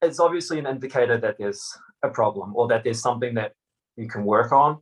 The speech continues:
to try and increase their attendance or help them feel more comfortable at going to class, whatever the issue is, 'cause maybe it's they don't like a teacher, maybe they're being bullied in class,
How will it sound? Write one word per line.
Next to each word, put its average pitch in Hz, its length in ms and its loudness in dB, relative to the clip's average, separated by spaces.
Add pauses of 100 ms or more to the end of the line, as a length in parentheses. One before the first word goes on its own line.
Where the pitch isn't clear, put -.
to - 80 -10
try 110 280 0
and 104 120 -8
increase 113 440 -8
their 101 100 0
attendance 160 560 2
or 107 320 2 (320)
help 123 280 0
them 113 360 -6 (160)
feel 113 220 2
more 107 180 -4
comfortable 104 500 -4
at 101 60 -12
going 104 180 -2
to - 80 -14
class, 110 400 2
whatever 139 300 2
the 110 140 -2
issue 110 260 -6
is, - 260 -6
'cause 107 160 -14
maybe 104 300 -4
it's - 180 -12
they - 120 2
don't 113 200 0
like 104 180 -4
a 113 60 -14
teacher, 127 480 4
maybe 104 240 -6
they're 113 160 -6
being 104 220 -6
bullied 135 380 0
in 151 80 0
class, 143 600 2